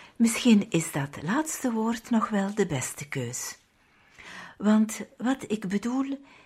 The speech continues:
heeft niet zozeer met het gemoed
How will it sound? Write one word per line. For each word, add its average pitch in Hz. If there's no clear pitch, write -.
heeft 226
niet 269
zozeer 208
met 208
het 170
gemoed 160